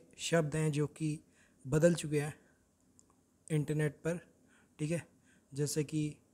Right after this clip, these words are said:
who are you, how are you, तो हम शॉर्ट फॉर्म में बोल देते हैं डब्ल्यू एच यू, और how are you, एच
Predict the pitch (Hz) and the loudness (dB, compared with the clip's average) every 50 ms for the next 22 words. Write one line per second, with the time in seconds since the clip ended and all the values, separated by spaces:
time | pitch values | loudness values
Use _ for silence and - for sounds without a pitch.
0 | _ _ _ _ _ _ _ _ _ - - - 175 170 160 156 151 151 147 143 | _ _ _ _ _ _ _ _ _ -4 4 6 8 8 8 8 6 4 2 2
1 | 147 147 147 147 - - - - - - 156 156 156 160 151 143 139 143 143 143 | 0 0 -2 -2 -6 -12 -20 -8 0 2 4 6 6 6 4 4 2 0 -2 -2
2 | 143 - - _ _ - - _ _ _ - 175 151 156 170 170 165 175 - - | -4 -8 -16 _ _ -20 -20 _ _ _ -2 0 2 2 2 2 0 -2 -6 -12
3 | - - - - 165 160 160 156 - - 165 156 156 156 151 156 147 143 143 143 | -16 -10 -2 4 4 4 4 4 2 0 0 2 2 2 4 4 4 4 4 2
4 | 143 139 143 - 151 147 143 143 - - _ _ _ _ _ _ _ _ _ _ | 0 -2 -2 -4 -6 -6 -6 -6 -10 -14 _ _ _ _ _ _ _ _ _ _
5 | _ _ - 139 131 151 151 139 143 151 151 151 151 - - - _ _ - - | _ _ -10 -4 0 2 2 2 4 4 4 4 2 0 -4 -14 _ _ -20 -20
6 | _ _ _ _ _ _ _ _ _ - - - 139 135 143 131 - - - - | _ _ _ _ _ _ _ _ _ -20 -12 -8 -4 -4 -4 -4 -4 -6 -6 -8
7 | _ _ _ _ _ _ _ - - 139 135 135 139 143 143 - - _ _ _ | _ _ _ _ _ _ _ -12 -8 -4 -2 -2 -2 -2 -4 -8 -16 _ _ _
8 | _ _ _ _ _ _ _ _ _ _ _ _ _ _ _ _ _ _ _ _ | _ _ _ _ _ _ _ _ _ _ _ _ _ _ _ _ _ _ _ _
9 | _ _ _ _ _ _ _ _ _ _ _ - 151 143 147 147 139 143 165 - | _ _ _ _ _ _ _ _ _ _ _ -6 -4 -2 0 0 0 -2 -4 -6
10 | - - - _ - - _ _ _ _ _ - - - 160 151 151 160 160 151 | -10 -20 -20 _ -20 -20 _ _ _ _ _ -8 -2 2 2 4 4 4 4 4
11 | 147 156 156 156 156 - - _ _ _ _ _ _ - - 139 143 156 147 - | 2 0 0 -2 -4 -6 -14 _ _ _ _ _ _ -16 -8 -4 -4 -4 -4 -4
12 | - - - | -6 -8 -8